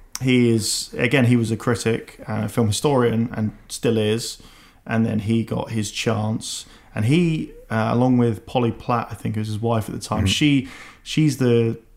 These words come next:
Speaker 1: the vitally important person behind him. She's the power behind the power. And when they divorced, so he could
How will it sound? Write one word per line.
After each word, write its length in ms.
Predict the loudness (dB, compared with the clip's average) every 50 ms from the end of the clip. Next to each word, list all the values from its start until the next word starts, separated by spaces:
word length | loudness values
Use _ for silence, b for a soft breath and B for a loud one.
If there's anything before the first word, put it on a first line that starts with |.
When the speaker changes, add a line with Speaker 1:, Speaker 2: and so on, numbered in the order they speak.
| -6
Speaker 1:
the 120 | -4 -2 -2
vitally 600 | 0 2 2 4 2 2 0 -2 -2 -2 0 0
important 800 | 0 0 0 -2 -2 -2 -4 -4 -4 -2 -2 -2 -4 -6 -8
person 480 | -6 -4 -2 -2 -4 -4 -2 -2 -2 -2
behind 400 | -2 -4 -6 -4 -4 -4 -4 -6
him. 60 | -6
She's 260 | -2 -2 0 0 -2
the 80 | -4 -6
power 380 | -6 -4 0 2 2 2 2
behind 280 | 0 -2 -2 -2 -2 -2
the 60 | -4
power. 480 | -6 -6 -6 -4 -2 -2 -4 -4 -6 -12 B B B B B B B B
And 180 | 0 2 4
when 240 | 4 4 4 4 4
they 140 | 4 2 2
divorced, 1000 | 2 0 -2 -2 0 0 0 0 0 -2 -4 -6 -8 -10 -12 -12 -12 -14 -16 -18 _ _ -20 -20
so 380 | _ -18 -16 -10 -4 -2 0 0
he 180 | 2 2 2 0
could 640 | 0 -2 0 0 2 2 0 0 0 -2 -2 -4